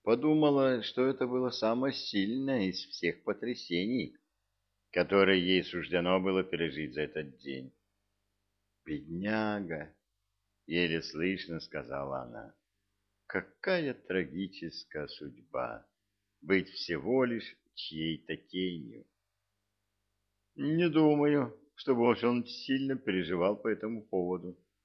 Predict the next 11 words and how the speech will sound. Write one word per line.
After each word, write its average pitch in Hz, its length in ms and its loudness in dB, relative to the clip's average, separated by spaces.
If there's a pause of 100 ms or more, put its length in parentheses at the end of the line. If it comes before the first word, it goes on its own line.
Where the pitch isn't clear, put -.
(920)
Мистер 110 500 2
Элвис 113 520 6
в - 20 -12
этот 104 320 0
момент 98 400 2
ушел 95 400 0
с 73 60 -12
головой 92 480 4
в 76 100 -6
жаркий 98 600 4
спор, 104 760 4